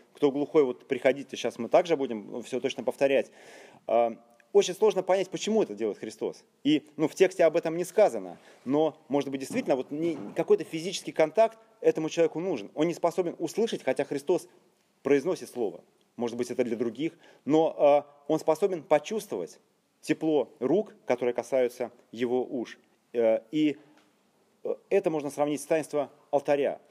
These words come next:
Когда мы тоже подходим к алтарю, и есть такие слова: «Вот коснулось, это, это коснулось уст твоих». И действительно, Господь как бы соприкасается с нами через таинство алтаря, через таинство, через это таинство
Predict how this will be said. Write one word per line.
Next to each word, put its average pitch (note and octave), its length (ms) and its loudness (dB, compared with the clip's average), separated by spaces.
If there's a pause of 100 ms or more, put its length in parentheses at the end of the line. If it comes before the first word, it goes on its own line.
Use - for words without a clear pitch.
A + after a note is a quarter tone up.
(200)
Когда D3 220 2
мы D#3+ 100 0
тоже G3 240 4
подходим D#3 340 -2
к - 60 -6
алтарю, F#3+ 460 -2 (280)
и D#3 300 0 (720)
есть C#3 240 -2
такие C#3+ 200 -4
слова: D3 360 2 (300)
«Вот D3 300 0
коснулось, D3 340 -2
это, C#3 160 -4
это D3 220 2
коснулось C#3+ 340 -4
уст E3+ 240 -6
твоих». F#2 320 -2
И C#3 80 -4
действительно, F3 340 -6
Господь C3 340 0
как C#3+ 120 -4
бы C3 60 -10
соприкасается D#3 760 0
с - 80 -14
нами A2 280 -4 (120)
через - 220 -2
таинство D3 380 0
алтаря, B2 360 -2 (100)
через C3+ 260 -6
таинство, D3+ 440 0
через C3 220 -4
это D3+ 200 -2
таинство D#3 340 -4